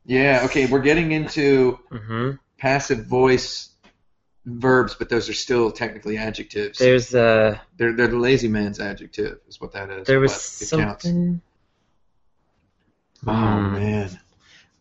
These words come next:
Speaker 2: I fe-, I, there, there are all these things that I'm, like, seeing images, and it's not, it's not, it's not quite coming together.
Speaker 1: PlayStation one era is, yeah, Loaded was, was that a launch game? That was actually a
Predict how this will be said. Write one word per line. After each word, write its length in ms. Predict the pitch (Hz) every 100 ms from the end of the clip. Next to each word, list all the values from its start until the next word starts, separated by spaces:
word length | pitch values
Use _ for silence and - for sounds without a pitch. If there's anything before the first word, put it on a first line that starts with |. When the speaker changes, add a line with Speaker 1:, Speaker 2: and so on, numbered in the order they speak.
| _ -
Speaker 2:
I 100 | 110
fe-, 240 | - 151
I, 260 | - 143 139
there, 260 | 151 147 131
there 180 | 143
are 20 | 143
all 120 | 151
these 200 | 151 147
things 320 | 143 139 117
that 100 | 110
I'm, 160 | 107 104
like, 200 | 98 -
seeing 420 | - 123 120 113
images, 440 | 107 107 98 92
and 80 | 98
it's 200 | 92 -
not, 300 | 98 95 - _ _ _ _ _ _ _
it's 100 | _
not, 320 | 113 104 101 -
it's 120 | -
not 200 | 107 -
quite 240 | 110 -
coming 240 | - 101 95
together. 400 | 98 98 92 87 _ _ _ _ _ _ -
Speaker 1:
PlayStation 560 | 127 120 135 117 120 110
one 300 | 113 113 107
era 380 | 107 104 98 - -
is, 300 | 107 - 117
yeah, 100 | 113
Loaded 420 | 113 127 139 113
was, 360 | 110 104 - -
was 100 | - 117
that 100 | 127
a 20 |
launch 400 | 107 98 123 -
game? 280 | 131 139 - - -
That 60 | 160
was 100 | 233
actually 280 | 294
a 40 | 240